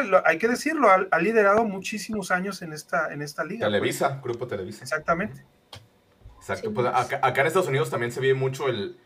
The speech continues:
Speaker 2: el Chivas América. Este, bueno, yo soy de allá de, de Guadalajara, tengo muy, muy pocos años acá, este, en Pensilvania.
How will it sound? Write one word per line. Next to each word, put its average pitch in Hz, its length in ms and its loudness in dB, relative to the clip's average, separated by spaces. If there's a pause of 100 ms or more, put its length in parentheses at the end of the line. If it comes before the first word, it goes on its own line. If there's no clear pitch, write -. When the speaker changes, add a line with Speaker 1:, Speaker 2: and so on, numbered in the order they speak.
(340)
Speaker 2:
el 101 100 -10
Chivas 117 220 0
América. 120 480 -2
Este, 98 300 -6
bueno, 107 340 -4
yo 117 100 0
soy 127 100 0
de 120 140 4
allá 110 60 0
de, - 200 -2
de 101 80 -6
Guadalajara, 98 400 -2
tengo 113 140 -4
muy, 107 220 -10 (240)
muy 98 160 -12
pocos 107 260 -10
años 107 220 -8
acá, 98 260 -4
este, 95 260 -6
en 87 140 -8
Pensilvania. 101 640 -6